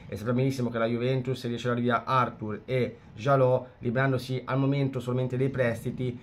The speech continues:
potrebbe rilanciare su Sancho, che al momento è una trattativa un po' ferma.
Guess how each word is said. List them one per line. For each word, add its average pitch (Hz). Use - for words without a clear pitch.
potrebbe 131
rilanciare 120
su 120
Sancho, 113
che 117
al 117
momento 117
è 120
una 117
trattativa 110
un 107
po' 110
ferma. 101